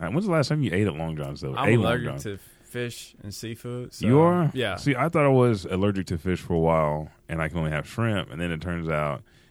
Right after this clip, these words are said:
Speaker 1: I just had, like, a bad reaction to something, so I wasn't really allergic, so now I eat fish and stuff all the time.
Speaker 2: Oh, no, I'm, like, s-, dumb allergic to any type of
Speaker 1: You wanna go
Speaker 2: crustacean.
Speaker 1: get some fish?
Speaker 2: And then I am, not today and tomorrow 'cause I,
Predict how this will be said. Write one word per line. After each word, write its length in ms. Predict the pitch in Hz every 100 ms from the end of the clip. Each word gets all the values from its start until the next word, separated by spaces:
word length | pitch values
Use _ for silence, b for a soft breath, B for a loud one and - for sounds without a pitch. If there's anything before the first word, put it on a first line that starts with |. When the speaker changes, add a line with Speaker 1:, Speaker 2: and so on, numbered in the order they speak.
| b
Speaker 1:
I 100 | 78
just 140 | 82 82
had, 120 | 80
like, 140 | 80
a 60 | 71
bad 280 | 71 78 80
reaction 440 | 73 71 78 85
to 60 | 76
something, 260 | 85 82 80
so 80 |
I 60 | 76
wasn't 240 | 82 80
really 140 | 80 73
allergic, 400 | 71 78 78 -
so 60 | 85
now 100 | 90
I 80 |
eat 100 | 71
fish 200 | - 73
and 80 | -
stuff 160 | - 69
all 100 | 65
the 60 | -
time. 220 | 64 -
Speaker 2:
Oh, 100 | 104
no, 140 | 95 92
I'm, 180 | 123 110
like, 140 | 90
s-, 240 | - - -
dumb 400 | 110 123 135 120
allergic 360 | 107 104 98 90 107
to 80 | 107
any 160 | 107 113
type 220 | 110 95
of 60 | 95
Speaker 1:
You 80 | 87
wanna 40 |
go 40 | 82 85
Speaker 2:
crustacean. 0 | 85
Speaker 1:
get 120 | 87
some 120 | 87
fish? 280 | 90 101 101 - B B
Speaker 2:
And 180 | 101 101
then 200 | 101 98
I 180 | 98 104
am, 540 | 101 98 95 92 87 - _ -
not 320 | 123 151 131 123 -
today 540 | 117 107 110 123 120
and 100 | 113
tomorrow 400 | 110 104 110 110
'cause 180 | - 98
I, 160 | 92